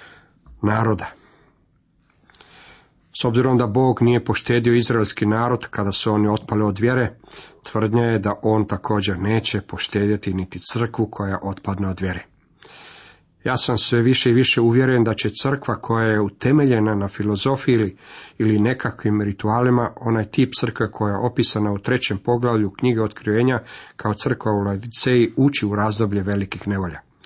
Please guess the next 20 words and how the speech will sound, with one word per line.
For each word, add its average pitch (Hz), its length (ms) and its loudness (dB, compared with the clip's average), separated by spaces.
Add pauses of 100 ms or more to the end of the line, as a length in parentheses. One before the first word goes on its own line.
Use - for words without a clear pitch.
(1500)
Kao 123 220 0
što - 200 -2
je 110 100 2
to 117 340 0
doktor 107 420 -2 (140)
Gill 107 300 0 (100)
običavao 101 640 -2
reći, 104 440 -2
neke 131 360 -2
će 110 140 -2
se - 180 -4
crkve 120 420 -6
sastati - 540 -4
u 98 60 -6
prvo 120 360 0
nedeljno 104 440 0
jutro 127 440 0
nakon 120 480 -2
uzdignuća 104 680 -4
crkve 131 480 -2